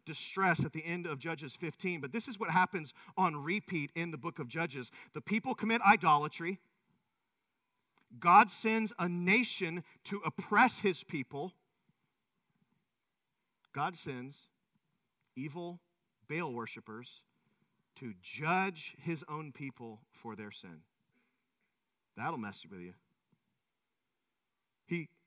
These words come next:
the Israelites then cry out to God. God responds in pity and compassion. He then sends a judge to deliver them at, from their oppressors. And over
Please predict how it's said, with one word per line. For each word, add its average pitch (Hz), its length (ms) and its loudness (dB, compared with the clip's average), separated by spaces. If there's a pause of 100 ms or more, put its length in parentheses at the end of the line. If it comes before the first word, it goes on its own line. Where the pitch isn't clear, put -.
(340)
the 165 160 -2
Israelites 202 540 4
then 170 120 -4
cry 214 460 12
out 254 220 8
to 233 100 0
God. 147 440 8
God 220 260 12
responds 214 600 6
in 135 180 -4
pity 240 420 2
and 180 140 -2
compassion. 196 720 2 (180)
He 180 80 2
then 175 160 2
sends 254 380 -2
a 247 60 -2
judge 190 340 -2
to - 100 -8
deliver 196 540 2
them 151 320 -4 (280)
at, 180 300 8
from 269 220 6
their 226 160 4
oppressors. 151 640 -4 (320)
And 175 180 2
over 240 200 6